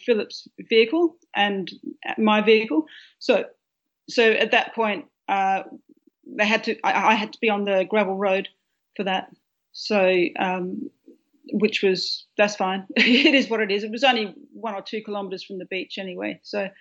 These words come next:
so I had to follow that down. And then the other side of Walvis Bay, as I said, that was beach and then, then the very high dunes. So having to find a path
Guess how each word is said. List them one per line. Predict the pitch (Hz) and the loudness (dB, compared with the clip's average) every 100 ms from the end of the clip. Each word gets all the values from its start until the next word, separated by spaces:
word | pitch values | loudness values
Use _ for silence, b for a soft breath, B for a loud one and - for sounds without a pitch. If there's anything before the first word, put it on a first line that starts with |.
| B _ - | B _ -16
so | - 226 202 | -4 2 2
I | |
had | 190 220 | 2 -2
to | 214 | -2
follow | 226 202 190 | 2 2 4
that | 190 - | 0 2
down. | 208 190 190 180 - | 2 2 0 -4 -4
And | 208 214 | 0 4
then | 208 202 180 | 4 2 0
the | 233 | 2
other | 220 | 2
side | 214 208 190 | 0 -2 -2
of | 185 _ - _ - - | -4 _ -20 _ -20 -4
Walvis | 214 208 190 - | 0 0 -2 -4
Bay, | 214 196 190 | 2 2 2
as | 185 | -4
I | |
said, | 190 202 190 | -4 -4 0
that | 208 - | -2 -2
was | 185 - - - _ b b b b _ _ - - 202 | -8 -10 -18 -20 _ b b b b _ _ -20 -10 2
beach | 262 - - - | 2 2 -2 -2
and | 214 | 0
then, | 214 208 196 196 185 180 | 2 0 0 -6 -6 -2
then | 214 202 190 165 | 0 0 -4 -6
the | 196 | -6
very | 175 208 202 185 | 0 2 2 0
high | 190 190 | -2 -2
dunes. | - 202 190 185 - - - | -2 -6 -4 -8 -10 -16 -12
So | - 196 185 | -4 -2 0
having | 202 202 | -2 -2
to | 202 | -6
find | - 202 202 - | -2 0 0 -4
a | |
path | - 220 208 | -2 2 2